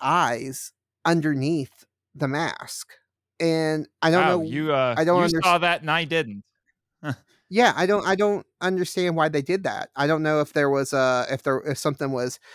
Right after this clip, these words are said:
Speaker 1: something happened behind the scenes where they, he couldn't see well enough through them to do some of the stunts, or what was going on, but, yeah, they took out the shielding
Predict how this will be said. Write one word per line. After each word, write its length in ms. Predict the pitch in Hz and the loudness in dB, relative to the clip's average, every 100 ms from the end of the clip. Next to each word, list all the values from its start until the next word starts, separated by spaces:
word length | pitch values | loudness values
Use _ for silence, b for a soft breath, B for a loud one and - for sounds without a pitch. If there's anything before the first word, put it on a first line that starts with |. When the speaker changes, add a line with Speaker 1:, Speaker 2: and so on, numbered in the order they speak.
| B B | B B
Speaker 1:
something 340 | - 175 165 | 2 2 2
happened 320 | 143 151 151 | 0 -2 0
behind 300 | 131 139 131 | 0 0 0
the 60 | 123 | -4
scenes 680 | - - 185 190 190 185 - | -8 0 2 2 2 0 -2
where 400 | 143 135 127 123 B B | 0 0 -2 -4 B B
they, 320 | 143 131 131 | -4 -2 -2
he 220 | 135 - 135 | -4 -2 -2
couldn't 400 | - 147 123 127 | 2 0 0 -10
see 460 | - - 165 170 | -10 -6 -4 -4
well 260 | 160 160 156 | 2 4 4
enough 340 | 156 156 - - | 2 -2 -4 -2
through 220 | 165 160 | 0 2
them 180 | 160 156 | 0 -2
to 120 | 135 | -4
do 120 | 127 | -6
some 180 | 135 143 | -4 -4
of 40 | 123 | -6
the 80 | |
stunts, 580 | 123 - 165 170 160 - - | -8 0 2 2 -2 -10 -10
or 480 | 131 123 120 110 117 B B B | -4 -2 0 -2 -6 B B B
what 240 | 131 151 | 0 0
was 160 | 139 131 | 0 -2
going 320 | 143 139 127 | 0 0 0
on, 520 | 127 139 143 151 160 - _ _ 135 | -2 0 2 2 -2 -6 _ _ -2
but, 400 | 139 131 123 123 - - | 0 2 0 -4 -8 -14
yeah, 300 | 147 165 175 | 0 2 2
they 200 | 131 135 | 2 -2
took 300 | - 180 - | -2 -4 0
out 260 | 147 151 - | 2 2 0
the 120 | 135 | -6
shielding 720 | - - 151 170 139 127 139 | -6 -2 -2 0 -2 -4 -8